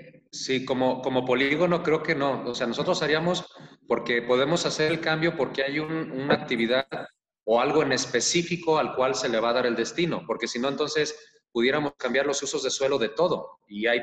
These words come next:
hay otros procesos como planes parciales de desarrollo y otro tipo. Pero yo ahorita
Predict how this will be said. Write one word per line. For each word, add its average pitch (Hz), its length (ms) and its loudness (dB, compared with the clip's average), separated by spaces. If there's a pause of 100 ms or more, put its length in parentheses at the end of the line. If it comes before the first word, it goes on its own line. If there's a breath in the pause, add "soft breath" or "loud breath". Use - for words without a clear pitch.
(100)
hay 131 200 2
otros - 280 -8
procesos 131 400 -6
como 107 260 -8
planes 123 320 -2
parciales 120 460 -2
de 110 80 -2
desarrollo 113 540 0
y 110 80 0
otro 110 200 -8
tipo. - 280 -14 (280)
Pero 113 140 2
yo - 80 4
ahorita 160 180 2